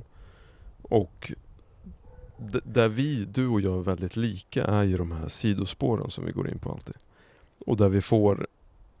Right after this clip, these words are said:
eh, någon säger ett ord och så får vi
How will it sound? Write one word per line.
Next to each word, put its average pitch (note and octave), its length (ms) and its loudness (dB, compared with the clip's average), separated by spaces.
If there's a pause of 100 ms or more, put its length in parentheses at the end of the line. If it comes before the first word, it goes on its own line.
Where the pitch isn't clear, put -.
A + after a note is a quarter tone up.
(140)
eh, F#2+ 300 -2
någon A2+ 200 6
säger F#2+ 420 2
ett - 320 -8
ord A#2+ 400 -4 (680)
och G#2 140 0
så G#2+ 100 0
får G#2+ 200 2
vi G2 300 0